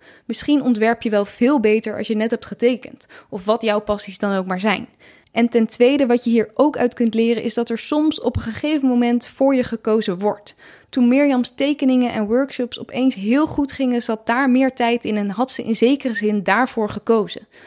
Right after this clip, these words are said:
Toch was dat blijkbaar het moment dat ze weer iets anders wilde.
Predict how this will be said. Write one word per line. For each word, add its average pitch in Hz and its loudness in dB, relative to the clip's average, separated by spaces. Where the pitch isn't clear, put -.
Toch 320 0
was 269 -2
dat 233 -2
blijkbaar 240 2
het 226 -2
moment 226 4
dat 247 -4
ze - -6
weer 226 0
iets 208 -8
anders 214 0
wilde. 185 -10